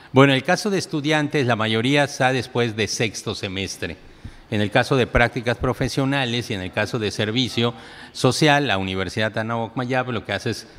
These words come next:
colocar a sus alumnos en áreas, eh, preponderantes. Y una apertura de la puerta para que los alumnos estén allá es, este, es esto que bien te comento, de las empresas acercarse a las universidades y trabajar en conjunto.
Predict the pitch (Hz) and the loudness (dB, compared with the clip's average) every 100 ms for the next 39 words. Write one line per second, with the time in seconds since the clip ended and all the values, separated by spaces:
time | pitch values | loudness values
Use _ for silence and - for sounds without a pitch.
0 | - 131 113 113 - 123 120 98 95 101 | -4 0 2 0 2 0 2 -2 -4 -2
1 | 110 113 104 98 98 107 107 - - - | -2 -2 -4 -2 -2 0 -2 -6 -20 -20
2 | - 107 98 92 - 101 113 104 104 101 | -8 0 0 0 0 0 0 0 0 0
3 | 98 92 92 - - 110 113 156 151 143 | 0 -4 -8 -10 -14 2 4 6 4 2
4 | 113 143 147 127 110 131 135 - 90 92 | -2 0 2 2 0 2 0 0 -4 -6
5 | 87 90 85 92 120 139 123 113 135 131 | -6 -8 -6 -6 -4 -6 -6 -4 -2 -2
6 | 127 127 - - - 135 - 135 - 139 | 0 -2 -6 -20 -4 -2 2 2 2 -2
7 | - 123 113 127 139 110 113 120 127 139 | -2 -2 0 0 0 0 0 0 0 2
8 | 139 120 139 139 - - 104 113 123 131 | 2 0 -2 -2 -10 -14 0 4 4 4
9 | 131 120 107 104 101 104 98 117 120 120 | 2 -2 0 0 0 -2 -2 -2 -2 -4
10 | 101 104 95 110 107 117 104 - - 120 | -4 -6 -4 -2 -2 -4 -8 -14 -2 0
11 | 120 101 104 98 98 110 110 117 120 - | 0 -2 -4 -4 -4 -2 0 0 -2 -8
12 | - - - 110 107 104 95 113 107 101 | -20 -10 -4 0 4 4 4 2 0 -4
13 | 95 104 87 76 | -4 -4 -6 -8